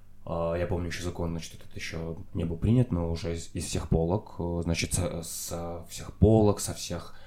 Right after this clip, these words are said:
амиади-, э, значит, амедиатек, там, и Кинопоиск, там, и так далее,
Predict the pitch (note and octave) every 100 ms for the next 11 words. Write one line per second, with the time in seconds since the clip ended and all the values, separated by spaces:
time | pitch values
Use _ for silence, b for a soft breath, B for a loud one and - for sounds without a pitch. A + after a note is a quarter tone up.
0 | B B E2+ F2 E2 D#2+ F#2+ G#2 F2+ E2+
1 | F2 - F2+ E2+ E2+ E2 - G#2+ A#2 -
2 | E2+ E2 E2+ D#2+ A2 B2 G#2+ - - D#2
3 | - - F#2 G2+ F#2+